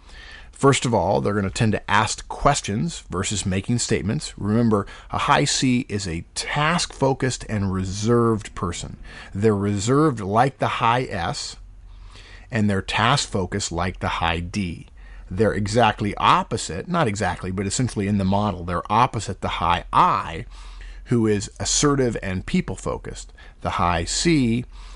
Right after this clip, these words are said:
and if you st-, think about, the, again, the model, we start with the D in the top left corner, the top left quadrant of a circle, and we go around the circle clockwise fashion. So top right is high I, bottom right is high S, and bottom left is high C.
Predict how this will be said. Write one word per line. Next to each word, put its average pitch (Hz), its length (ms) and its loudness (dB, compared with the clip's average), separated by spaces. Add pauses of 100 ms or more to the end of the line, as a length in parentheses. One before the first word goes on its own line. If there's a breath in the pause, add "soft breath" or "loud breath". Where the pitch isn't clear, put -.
(100)
and 92 100 0
if 92 100 -4
you 101 60 0
st-, - 240 -2
think 117 240 0
about, 104 220 2
the, 101 100 0
again, 107 240 4
the 107 80 4
model, 107 380 6 (220 loud breath)
we 107 80 -2
start 117 280 2
with - 120 -4
the 98 80 -4
D 107 320 2
in 95 80 2
the 92 60 -2
top - 320 0
left 101 220 -2
corner, 104 340 2
the 85 120 -2
top 107 260 0
left 90 140 -2
quadrant 98 400 2
of 87 60 -4
a 87 40 -4
circle, 110 380 0
and 90 100 -2
we 90 80 -2
go 90 140 0
around 107 480 2
the 98 80 0
circle 101 440 -4
clockwise 95 480 0
fashion. 95 480 -2 (320 loud breath)
So - 160 -8
top 107 300 4
right 98 240 4
is 87 120 -2
high 92 460 2
I, 92 40 0
bottom 87 600 0
right 92 300 0
is 82 140 -4
high 85 360 -2
S, 101 300 0
and 87 160 -6
bottom 92 420 2
left 110 440 2
is 85 140 -8
high 85 260 -4
C. 90 480 -4